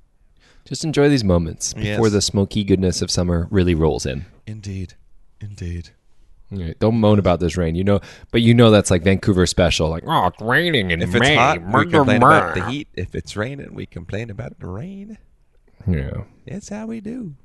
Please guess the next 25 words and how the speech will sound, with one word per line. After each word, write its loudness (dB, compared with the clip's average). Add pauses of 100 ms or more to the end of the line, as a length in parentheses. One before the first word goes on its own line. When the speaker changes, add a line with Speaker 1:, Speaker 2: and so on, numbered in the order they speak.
(400)
Speaker 2:
It's -16
how -18
we -12
Speaker 1:
Fuck -6
Speaker 2:
do. -10
Speaker 1:
you -8
people. -10 (520)
Speaker 2:
Well, -20
I'm -20
sorry. -10
Well, 0
what 4
about 2
you -2
people -4
in -4
your -2
rain -4 (240)
over -2
there? -6
Yeah. -6
Speaker 1:
Actually, 0
it 6
was 2
funny. 2